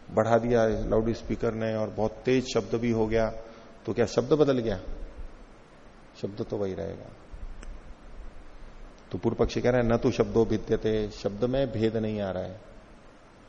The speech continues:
शब्द तो वही है। उदाहरण दे रहे हैं, यथा प्रकाशस्य तीव्र मंदतया रूप ग्रहणस्येति, रूप ग्रहणस्येति, कि जैसे प्रकाश की तीव्रता और मंदता होने से।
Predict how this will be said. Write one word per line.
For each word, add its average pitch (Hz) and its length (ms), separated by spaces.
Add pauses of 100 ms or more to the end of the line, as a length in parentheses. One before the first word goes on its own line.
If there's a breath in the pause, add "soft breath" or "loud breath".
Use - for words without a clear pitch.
(220)
शब्द 101 200
तो 104 140
वही 98 240
है। 90 160 (1400 loud breath)
उदाहरण 104 300
दे 107 120
रहे 117 120
हैं, 95 120
यथा 165 240
प्रकाशस्य 151 720
तीव्र 165 360
मंदतया 131 560
रूप 127 340
ग्रहणस्येति, 107 1200 (640)
रूप 127 200
ग्रहणस्येति, 104 1120 (640 loud breath)
कि 107 80
जैसे 113 500
प्रकाश 113 580
की 131 100
तीव्रता 117 440
और 107 200
मंदता 98 320
होने 92 220
से। - 140